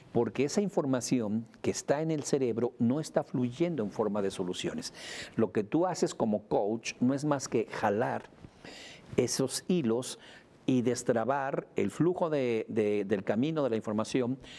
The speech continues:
para que todos esos conocimientos, toda esa sabiduría, toda esa experiencia que tu cliente tiene, fluya hacia la empresa en forma de soluciones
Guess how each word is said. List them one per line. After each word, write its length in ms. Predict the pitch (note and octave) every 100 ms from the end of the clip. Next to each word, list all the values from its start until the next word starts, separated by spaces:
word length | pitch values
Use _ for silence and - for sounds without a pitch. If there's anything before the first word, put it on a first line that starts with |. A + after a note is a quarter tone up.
| - -
para 240 | B2 A#2 -
que 120 | B2
todos 360 | E3 F#3 G3 G3 E3+ - - -
esos 240 | C#3+ F3+
conocimientos, 800 | E3 C3 A#2+ A2+ B2 A#2 G2+ -
toda 240 | B2+ C#3+
esa 160 | C3+ D3
sabiduría, 560 | A2+ G#2+ G#2 A#2 C3+
toda 180 | A2+ C3
esa 100 | C#3
experiencia 680 | C#3+ - G#2+ A#2+ B2+ - - - - - -
que 100 | G#2
tu 140 | A2
cliente 360 | G2+ B2 C#3+ D3+
tiene, 420 | C#3+ D3 A2+ A2+ - - - -
fluya 640 | - A#3+ B3 A#2 G#2+ A2 - - - _ -
hacia 340 | A2 - A#2
la 100 | G#2
empresa 560 | G#2 G#2 C#3+ A#2+ C3 -
en 120 | A2+
forma 320 | G#2+ B2+ B2 A#2
de 120 | G#2+
soluciones 760 | G2+ F#2+ - B2 G#2 G2 -